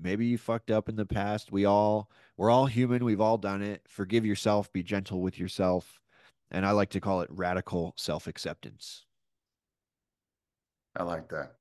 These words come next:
Speaker 2: I would like to borrow that from you if that's okay.
Speaker 1: Absolutely. Spread it around. <laughs> So we've been going for almost an hour,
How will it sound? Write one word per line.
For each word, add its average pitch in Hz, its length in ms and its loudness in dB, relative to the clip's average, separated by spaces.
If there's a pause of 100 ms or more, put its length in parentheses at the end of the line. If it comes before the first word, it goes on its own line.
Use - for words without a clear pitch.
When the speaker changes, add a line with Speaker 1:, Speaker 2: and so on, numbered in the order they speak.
(240)
Speaker 2:
I 123 120 2
would 127 160 2
like 123 160 4
to 120 40 -6
borrow 113 220 2
that 104 140 2
from 98 120 -10
you 98 80 -4
if 95 100 -8
that's 101 240 -4
okay. 95 260 -6 (520)
Speaker 1:
Absolutely. 110 600 6
Spread - 360 0
it 139 100 8
around. 139 540 4
<laughs> - 720 -10 (1700)
So 135 720 8 (600)
we've 127 140 4
been 135 140 0
going 165 320 4
for 107 520 4 (420)
almost 180 560 4
an 117 100 -2
hour, 85 600 -6